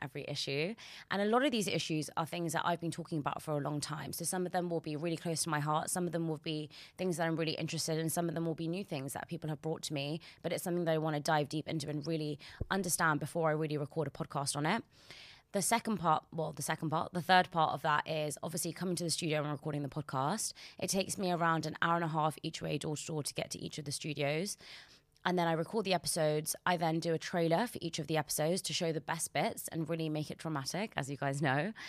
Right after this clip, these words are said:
And then I clip one clip from the guest and one clip from me and sharing our insights, what we spoke about in that episode.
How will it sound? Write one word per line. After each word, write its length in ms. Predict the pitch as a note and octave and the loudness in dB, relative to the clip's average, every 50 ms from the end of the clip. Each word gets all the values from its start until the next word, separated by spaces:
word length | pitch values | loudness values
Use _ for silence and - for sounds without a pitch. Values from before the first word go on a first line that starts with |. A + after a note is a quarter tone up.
| - - - - - - - | -10 -10 -10 -6 2 8 8
And 180 | F3+ F3 F3 | 8 8 8
then 100 | F3 E3+ | 6 6
I 200 | E3+ E3 D3+ - - - | 6 4 2 0 -4 -6
clip 320 | - G#3+ G#3+ - - - _ _ - | -4 -2 -2 -2 -2 -8 _ _ -12
one 340 | F#3 F3 F3 F3+ F#3+ G3+ F3+ | -8 -2 2 2 2 2 2
clip 200 | - F3 - - | -2 -2 -2 -2
from 180 | F3+ E3+ F3 | -2 0 0
the 60 | F3 D#3+ | 0 2
guest 380 | - D#3+ D#3 G3+ A3 - - | 4 4 4 4 2 0 0
and 140 | - E3 E3 | 0 0 2
one 160 | E3 D#3+ D#3+ | 2 2 2
clip 200 | D3+ - - - | 0 -2 -6 -6
from 200 | - - D3+ D3+ | -4 -2 0 0
me 340 | D3 C3+ A2+ G#2+ D3 G#3 - - - | 0 0 0 0 0 -2 -4 -4 -4
and 140 | D#3 D3+ | -2 0
sharing 360 | - - E3 D#3+ D#3 D3+ D#3 D3+ | 0 2 2 2 2 2 2 0
our 100 | D3 - | -2 -2
insights, 380 | - D3+ C#3 - C3 - - | -2 -4 -4 -4 -4 -6 -6
what 140 | - C#3+ - | -8 -8 -8
we 60 | C#3+ | -6
spoke 260 | - - - C#3 - | -6 -4 -4 -4 -4
about 300 | - - B2 A#2+ F#2+ - _ _ - | -2 -2 0 0 -2 -2 _ _ -4
in 120 | C#3 D3+ | -2 -2
that 160 | C#3 - - | 0 -2 -2
episode. 440 | - - - - - - - - - | -4 -6 -4 -4 -4 -4 -4 -8 -10